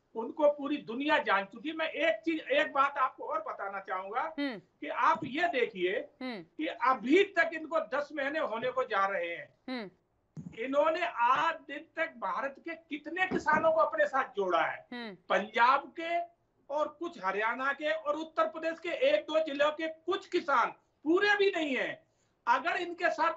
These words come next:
Speaker 1: पूरे होते तो राकेश टिकैत का प्रत्याशी पंचायत चुनाव में जमानत जब्त नहीं कराता।
Speaker 2: हम्म।
Speaker 1: तो इसलिए इनके साथ कोई किसान नहीं, इनके साथ है तो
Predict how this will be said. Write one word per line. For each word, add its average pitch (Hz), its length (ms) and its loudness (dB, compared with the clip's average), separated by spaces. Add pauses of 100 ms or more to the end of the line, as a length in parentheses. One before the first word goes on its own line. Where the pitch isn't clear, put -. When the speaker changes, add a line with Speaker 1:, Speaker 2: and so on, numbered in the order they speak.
(120)
Speaker 1:
पूरे 320 260 0
होते 262 440 4 (580)
तो 339 140 0
राकेश 294 800 0
टिकैत 277 420 -2
का 302 320 4
प्रत्याशी 254 800 -2 (160)
पंचायत 277 640 2
चुनाव 262 320 0
में 294 180 -2
जमानत 233 420 0
जब्त 269 280 -4
नहीं 277 160 0
कराता। 320 420 4 (260)
Speaker 2:
हम्म। 226 220 -8
Speaker 1:
तो - 400 -14
इसलिए 349 540 4
इनके 320 360 -2
साथ 302 180 4 (140)
कोई 349 280 2
किसान 269 400 0
नहीं, 294 200 0
इनके 285 220 0
साथ 262 320 0
है 320 200 2 (440)
तो 294 80 4